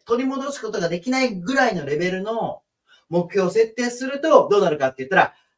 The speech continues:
ポキッ、ポキッてこれ折れるんですよ。あ、もうこれ無理だ。もうこれ一週間頑張っても取り戻せないやって思った瞬間、人間って諦めるんですよ。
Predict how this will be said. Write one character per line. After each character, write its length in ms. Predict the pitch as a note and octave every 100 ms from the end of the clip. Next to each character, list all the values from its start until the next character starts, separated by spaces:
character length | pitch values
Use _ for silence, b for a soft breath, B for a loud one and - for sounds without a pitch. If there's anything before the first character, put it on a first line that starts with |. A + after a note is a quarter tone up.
| _ _
ポ 140 | A#3+
キ 100 | B3 E4
ッ、 120 | E4 _ _ _ _ _ _ _ _
ポ 160 | C#4+ D4
キ 120 | D#4
ッ 180 | F4 -
て 140 | A#3
こ 120 | - -
れ 100 | E3+ -
折 140 | D#3 D#3
れ 40 |
る 80 | C#3+
ん 40 |
で 60 | A2
す 80 | -
よ。 160 | - _ _ _ _ _ _ _
あ、 180 | E3+ -
も 100 | F3
う 20 |
こ 100 | E3+
れ 60 | F#3+
無 120 | A3
理 60 | C#4
だ。 120 | - _ _ _ _ _ _ -
も 180 | G#3
う 20 | F3
こ 100 | A3+
れ 240 | G3+ F#3+ -
一 140 | G3+
週 220 | - D#4 E4
間 160 | F#3+
頑 160 | E3 E3+
張 80 | F3
っ 40 |
て 60 | D#3
も 100 | C3+
取 160 | F3+
り 60 | A3
戻 120 | A#3
せ 80 | B3
な 100 | G3+
い 40 |
や 200 | D#3 - _
っ 40 |
て 100 | A#3+
思 140 | D4 E4+
っ 40 |
た 120 | C4+
瞬 160 | C4 B3+
間、 80 | A#3
人 160 | A3+
間 220 | G#3+ G3 F#3
っ 40 |
て 100 | F3
諦 80 | F3
め 100 | E3
る 80 | B2+
ん 40 |
で 60 | G2+
す 120 | -
よ。 140 | -